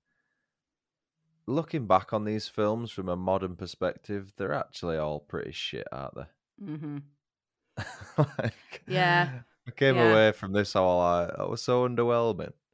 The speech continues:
Speaker 2: No, I get that with a lot of eighties films, though, 'cause obviously I, like, love eighties movies. I, I grew up in the eighties, and then I've gone back to watch, not the classics, like, you know, your Goonies and Dirty Dancing and Lost Boys and stuff like that, but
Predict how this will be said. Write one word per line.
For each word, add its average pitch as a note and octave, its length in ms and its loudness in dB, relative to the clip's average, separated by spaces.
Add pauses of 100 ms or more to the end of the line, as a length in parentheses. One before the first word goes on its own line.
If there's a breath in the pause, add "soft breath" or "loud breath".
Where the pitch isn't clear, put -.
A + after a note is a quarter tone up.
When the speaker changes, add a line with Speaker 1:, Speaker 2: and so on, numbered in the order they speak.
(840 loud breath)
Speaker 2:
No, A3+ 160 8
I C4 100 10
get B3+ 180 4
that G#3+ 120 8
with F#3 120 4
a F#3+ 60 8
lot G#3+ 140 8
of G#3 120 2
eighties F#3 340 2
films, E3+ 240 4
though, D#3 80 2
'cause F3 160 0
obviously F3+ 520 2
I, E3 400 2 (400)
like, A3 200 2
love G3 280 8
eighties E3+ 400 2
movies. D#3 360 2
I, D#3+ 300 2
I D3+ 140 0
grew E3 200 2
up F#3+ 160 2
in F3+ 60 -2
the E3+ 120 2
eighties, D#3+ 340 0
and F3+ 100 -2
then F3+ 80 2
I've F3+ 180 0
gone G#3 220 4
back F#3+ 260 4
to F#3 100 0
watch, - 460 -4 (320 soft breath)
not D#4 240 8
the C#4 60 2
classics, A#3+ 640 2
like, E3+ 200 2
you G3 60 2
know, F3 60 2
your E3 180 4
Goonies F3+ 540 2
and F3 140 -2
Dirty E3+ 200 0
Dancing E3+ 400 0
and E3 80 -2
Lost E3+ 200 0
Boys E3 160 0
and D#3+ 100 -4
stuff D#3+ 160 -2
like D#3 120 0
that, D#3+ 180 4
but - 200 -4